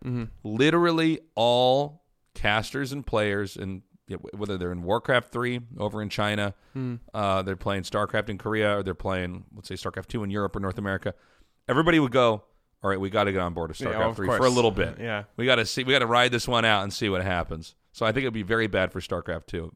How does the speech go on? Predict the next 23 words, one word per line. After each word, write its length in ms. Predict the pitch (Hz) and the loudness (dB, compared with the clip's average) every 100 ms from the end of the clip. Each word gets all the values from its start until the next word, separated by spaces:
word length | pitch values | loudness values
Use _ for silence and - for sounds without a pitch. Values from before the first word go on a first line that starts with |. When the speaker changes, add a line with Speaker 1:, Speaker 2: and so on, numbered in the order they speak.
| - | -2
Speaker 2:
But 100 | 123 | 2
I, 180 | 123 117 - _ _ - | 2 0 -6 _ _ -6
Speaker 1:
I 60 | |
think 180 | 147 233 | -2 2
Speaker 2:
I 40 | |
Speaker 1:
the 40 | 202 | 4
Speaker 2:
think 140 | - | 4
in 60 | - | 4
Speaker 1:
thing 100 | 113 | 4
Speaker 2:
the 40 | |
Speaker 1:
is, 60 | 113 | 4
Speaker 2:
end, 80 | 110 | 4
it 80 | |
would 100 | 107 | 2
Speaker 1:
StarCraft 220 | 208 180 - | 2 0 -4
two's 280 | 151 139 - - - | -8 -8 -10 -20 -18
motto 760 | - 107 98 101 - 147 156 156 - - | -8 -4 -2 -4 -6 -6 -6 -8 -14 -10
of, 140 | 107 110 | -8 -6
like, 180 | 98 | -6
what 140 | 113 110 | -4 -2
it 80 | 104 | -2
is 420 | 113 151 - - | -2 -4 -8 -10
Speaker 2:
Yeah. 220 | - 107 | 0 0